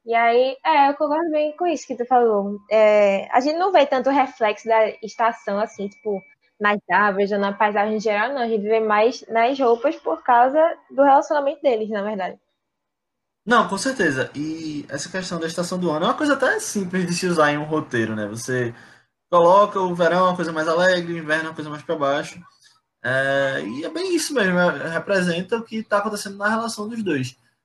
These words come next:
Speaker 2: Inclusive, esse negócio de rela-, de estação do ano, <laughs> eu usei uma vez num trabalho de sociologia <laughs> na, na faculdade.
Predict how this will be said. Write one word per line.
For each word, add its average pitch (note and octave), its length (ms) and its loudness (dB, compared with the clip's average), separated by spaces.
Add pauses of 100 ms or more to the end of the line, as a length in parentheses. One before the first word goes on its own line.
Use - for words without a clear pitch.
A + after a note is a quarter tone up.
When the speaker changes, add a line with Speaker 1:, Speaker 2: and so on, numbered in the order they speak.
(180)
Speaker 2:
Inclusive, G#3 360 2
esse G#3+ 140 2
negócio F3 260 4
de F#3 60 0
rela-, F3+ 220 4
de D#3 120 -2
estação E3+ 380 0
do E3+ 140 2
ano, C3+ 420 2
<laughs> C3 80 2
eu E3 100 4
usei D3+ 240 2
uma D#3 200 4
vez C3 580 -4 (500)
num C3+ 160 -4
trabalho C#3+ 380 2
de C#3+ 80 -4
sociologia C#3 800 0
<laughs> B2 100 -4
na, A#2+ 260 -4
na B2+ 100 -4
faculdade. A2+ 520 -4